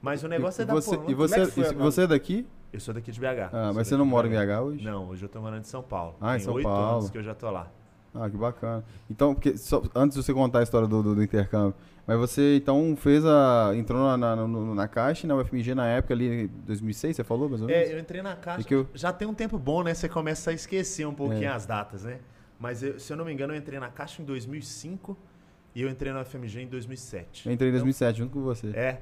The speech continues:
Speaker 2: É.
Speaker 1: foi mais ou menos a, a, a mesma coisa. Qual, qual prédio você tava lá?
Speaker 2: Eu, eu estudei na ci-, a Ciência da Informação.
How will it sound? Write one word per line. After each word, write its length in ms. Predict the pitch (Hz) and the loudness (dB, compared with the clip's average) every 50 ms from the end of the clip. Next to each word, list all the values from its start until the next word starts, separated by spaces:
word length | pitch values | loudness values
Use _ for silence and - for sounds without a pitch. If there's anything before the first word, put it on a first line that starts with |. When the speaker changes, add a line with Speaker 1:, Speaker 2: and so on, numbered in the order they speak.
| - - - | -12 -10 -6
Speaker 2:
É. 160 | 113 113 113 | -2 -2 0
Speaker 1:
foi 100 | 123 139 | 0 0
mais 340 | 131 117 117 127 139 135 143 | 0 -2 -2 -2 -2 -4 -4
ou 120 | 139 131 | -6 -6
menos 260 | 127 127 131 135 - 139 | -4 -6 -6 -4 -4 -2
a, 80 | 139 | 0
a, 420 | 139 135 - - 127 123 117 104 131 | 0 -2 -2 -4 -4 -4 -6 -6 -6
a 20 | |
mesma 300 | 127 131 131 131 143 143 | -6 -6 -6 -6 -6 -10
coisa. 380 | 143 - 135 120 117 107 120 120 - - - | -8 -6 -6 -6 -4 -6 -6 -10 -12 -10 -6
Qual, 180 | - 160 165 | -4 -4 -4
qual 200 | 160 - 185 165 | -2 -2 -2 -2
prédio 320 | 170 - - 113 107 - - | -2 -2 -2 -2 -2 -4 -8
você 80 | - | -12
tava 260 | - - 107 98 98 95 | -8 -6 -4 -2 -2 -2
lá? 220 | 92 90 85 - _ - | -2 -4 -8 -12 _ -2
Speaker 2:
Eu, 100 | - 127 | 0 0
eu 60 | - - | 2 2
estudei 340 | 127 120 - 135 143 151 156 | 0 -2 0 4 4 6 6
na 160 | 156 156 147 | 6 4 4
ci-, 180 | 143 - - 101 - | 2 -2 -4 -2 2
a 220 | 117 117 113 110 107 | 4 4 4 4 4
Ciência 180 | - 135 131 | 2 2 2
da 60 | 143 | 2
Informação. 560 | 139 139 139 127 123 113 104 - 104 92 95 | 2 4 4 4 2 2 0 -2 -4 -6 -6